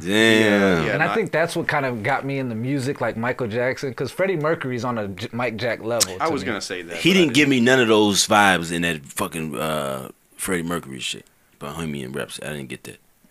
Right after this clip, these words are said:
Speaker 3: You don't think he did a good job?
Speaker 1: No, he did a good job. I'm saying he didn't give me that, that energy y'all
Speaker 2: That
Speaker 1: speaking of,
Speaker 2: awkward
Speaker 1: like, that awkwardness.
Speaker 2: I think it's 'cause
Speaker 1: I think
Speaker 2: Freddie Mercury was just kind of an awkward person to begin with. He was a good person to play that part.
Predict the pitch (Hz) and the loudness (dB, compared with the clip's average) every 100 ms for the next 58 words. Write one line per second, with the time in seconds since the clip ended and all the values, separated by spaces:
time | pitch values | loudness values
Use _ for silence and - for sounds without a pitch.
0 | _ 143 135 127 120 110 107 107 104 117 | _ -10 -8 -6 -6 -6 -6 -6 -6 -6
1 | 139 101 107 120 92 92 95 95 92 85 | -2 0 2 2 2 0 2 2 0 -4
2 | 85 95 85 92 85 78 76 78 76 101 | 0 0 2 2 2 0 -2 -4 -2 2
3 | 107 85 78 85 101 90 - - 80 76 | 2 2 2 4 6 4 0 -4 -4 -4
4 | 73 71 - 85 - 73 60 62 339 - | -6 -8 -4 -2 -2 -6 -10 -6 -4 -4
5 | - - 143 95 98 113 95 85 80 - | -6 -4 -2 -2 -6 -8 -10 -12 -12 -12
6 | 90 78 78 76 78 - 73 - 69 71 | -12 -12 -14 -14 -16 -18 -20 -18 -20 -18
7 | 87 80 110 98 98 95 95 85 80 78 | -18 -14 -12 -10 -10 -10 -12 -12 -18 -18
8 | - 87 76 - 82 85 | -14 -14 -14 -16 -14 -14